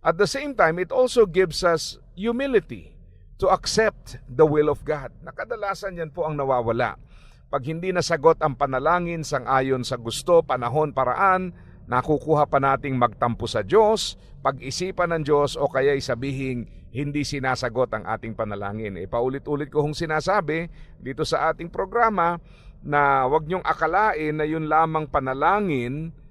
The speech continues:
na sinagot sang-ayon sa iyong kahilingan, eh, yun lamang ang tinatawag at dapat i-consider na answered prayer. Maaari ngang marami ng ibang sagot ang Panginoon, eh.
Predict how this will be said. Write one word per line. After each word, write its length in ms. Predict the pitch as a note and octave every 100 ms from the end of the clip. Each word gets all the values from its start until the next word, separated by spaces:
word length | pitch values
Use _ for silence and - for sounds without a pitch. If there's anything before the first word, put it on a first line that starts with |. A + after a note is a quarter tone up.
| - -
na 160 | - B2+
sinagot 560 | - D3+ C#3+ E3 F#3+
sang-ayon 560 | - C#3+ C3 C#3+ D#3+ D3+
sa 80 | D3
iyong 160 | C#3+
kahilingan, 800 | C3+ C3 C3+ D3+ F#3 C#3 A#2 B2
eh, 80 | C#3+
yun 240 | E3+ F3+ D#3+
lamang 400 | D3+ D3+ D#3+ C#3+
ang 80 |
tinatawag 720 | D3 C3 B2+ A#2+ A#2 B2 C3+ A#2
at 160 | -
dapat 320 | B2 A#2+ B2+
i-consider 720 | - - A#2 - A2+ G#2 C3 A#2
na 160 | -
answered 480 | A2+ A2+ G#2 A#2+ G2 -
prayer. 560 | G2+ F#2+ A2+ A#2+ G2+ - - - - - - - -
Maaari 560 | A3 B3+ B3+ A#3 A3+ G#3+
ngang 160 | G#3+ G3+
marami 480 | D3 D3 E3 E3+
ng 160 | E3+ D3+
ibang 240 | C#3+ D#3+
sagot 320 | - B2 C3 C#3
ang 160 | C3
Panginoon, 460 | C#3 A2+ G#2 C3+ A#2+
eh. 140 | G2